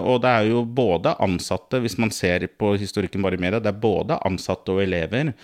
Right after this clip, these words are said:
som har sagt at skolen har et veldig utdatert, datert syn på kjønn, og at man som skeiv ansatt og som skeiv elev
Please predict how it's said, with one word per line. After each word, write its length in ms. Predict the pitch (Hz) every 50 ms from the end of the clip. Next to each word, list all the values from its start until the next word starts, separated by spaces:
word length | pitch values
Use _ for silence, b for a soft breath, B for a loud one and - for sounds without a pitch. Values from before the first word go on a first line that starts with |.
| B B B B -
som 140 | - 117 107
har 80 | 101 -
sagt 240 | - 90 85 - -
at 160 | 92 - - 104 -
skolen 380 | - - 104 90 87 92 90
har 160 | 92 87 85 92
et 100 | 92 92
veldig 220 | 87 82 90 - - _ _ 98
utdatert, 680 | 92 87 82 - _ - 95 87 - 92 95 95 - _ _ _ - - _ -
datert 420 | 95 95 - 107 98 98 - -
syn 320 | - - - 90 85 87 90
på 160 | - - 98
kjønn, 380 | - - 131 143 165 147 117 98 B B B B B B B -
og 140 | - 95 92
at 100 | - 95
man 220 | 98 101 98 95 -
som 160 | - 101 95
skeiv 480 | - - - 87 87 90 90 92 95 - - 90
ansatt 520 | 87 82 78 - - - 120 117 - -
og 140 | 87 90 -
som 140 | - 92 90 -
skeiv 300 | - 87 85 87 - -
elev 480 | - 98 98 92 92 107 - 156 143